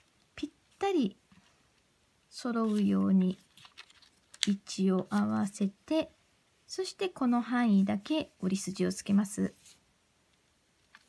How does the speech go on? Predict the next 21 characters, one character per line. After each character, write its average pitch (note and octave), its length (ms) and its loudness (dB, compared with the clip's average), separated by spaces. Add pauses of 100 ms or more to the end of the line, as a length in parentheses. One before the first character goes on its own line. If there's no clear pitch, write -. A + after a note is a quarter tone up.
(1400)
開 A#3 140 -2
き - 140 -2
ま A#3 100 2
す。 G3 300 -2 (2000)
下 - 340 -6
も G#4+ 300 -4
同 B3 240 2
じ B3 180 -6
よ A#3+ 120 0
う G#3+ 60 2
に B3 160 2
折 A3 120 -2
っ - 40 -20
て - 140 -6
い G3+ 60 0
き G3+ 100 -2
ま G#3 140 4
す。 F#3+ 300 -6 (1900)
下 E4 440 -4
は F4+ 320 0 (420)
こ C#4+ 160 -4